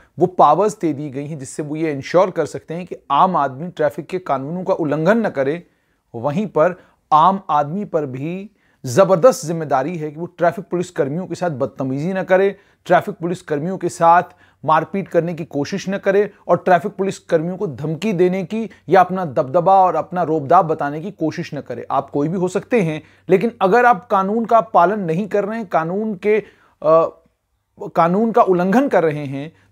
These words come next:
तो आपके खिलाफ कानूनी कार्रवाई तो होगी। डोडा में एक मामला बना जिसमें एक युवक ऑटो लेकर ऑटो वाले के साथ रॉन्ग साइड में जा रहा था। ट्रैफिक पुलिस कर्मियों ने उसको रोकने की कोशिश की।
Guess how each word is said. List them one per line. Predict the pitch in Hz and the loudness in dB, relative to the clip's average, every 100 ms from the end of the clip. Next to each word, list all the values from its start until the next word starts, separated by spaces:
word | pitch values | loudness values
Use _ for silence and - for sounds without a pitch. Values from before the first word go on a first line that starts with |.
| - | 0
तो | 180 | 4
आपके | 175 208 - | 4 4 -2
खिलाफ | - 165 180 180 | -4 0 0 0
कानूनी | 156 151 175 | -2 -4 -4
कार्रवाई | 160 135 175 135 | 0 2 0 -4
तो | 165 | -4
होगी। | 127 107 110 _ _ _ 127 | -6 -8 -16 _ _ _ -2
डोडा | 120 233 262 | 4 4 4
में | 262 262 | 2 0
एक | 202 | 0
मामला | 175 175 180 | 0 0 0
बना | 175 196 | 0 -4
जिसमें | 202 - 185 - | -8 -8 -8 -4
एक | 190 147 | -6 -4
युवक | 156 165 202 - _ _ - | -2 2 2 0 _ _ 4
ऑटो | 190 202 254 | 4 6 4
लेकर | 214 - 214 208 - _ 160 | 2 2 -2 -4 -16 _ 0
ऑटो | 180 220 | 2 4
वाले | 202 202 | 4 2
के | |
साथ | 160 208 | -2 -2
रॉन्ग | 165 160 | -2 -2
साइड | 180 180 165 | -2 -2 -2
में | 143 | 0
जा | 135 | 2
रहा | 135 156 | 2 0
था। | 170 190 - _ _ _ _ _ _ _ _ _ _ _ - - - | -2 -6 -12 _ _ _ _ _ _ _ _ _ _ _ -20 -18 2
ट्रैफिक | 208 226 | 2 2
पुलिस | 226 254 - | -2 -4 0
कर्मियों | 233 220 | 0 0
ने | 220 | -4
उसको | - 208 | -4 -4
रोकने | 165 165 202 | -4 -4 -6
की | 190 | -6
कोशिश | - 156 233 226 | -4 -4 -4 -6
की। | 160 156 202 | -6 -6 -8